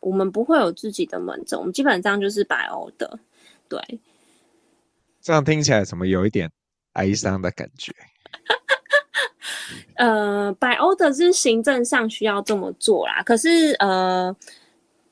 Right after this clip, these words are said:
Speaker 1: 你的团队愿意给你多少弹性，那个就是要慢慢的去，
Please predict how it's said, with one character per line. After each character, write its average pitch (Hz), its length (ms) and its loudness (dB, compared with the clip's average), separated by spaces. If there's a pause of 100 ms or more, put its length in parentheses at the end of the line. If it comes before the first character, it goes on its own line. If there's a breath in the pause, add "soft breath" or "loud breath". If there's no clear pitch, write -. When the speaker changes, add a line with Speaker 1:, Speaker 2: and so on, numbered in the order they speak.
(200)
Speaker 1:
你 220 180 2
的 220 140 4
团 226 280 2
队 277 200 4
愿 269 220 2
意 254 100 -4
给 214 160 0
你 180 80 -4
多 196 180 0
少 220 220 -6
弹 170 280 -6
性， 196 280 0
那 208 100 -2
个 180 100 0
就 202 200 0
是 196 280 0
要 160 420 -4
慢 196 160 0
慢 190 220 -2
的 165 140 -8
去， 170 640 -2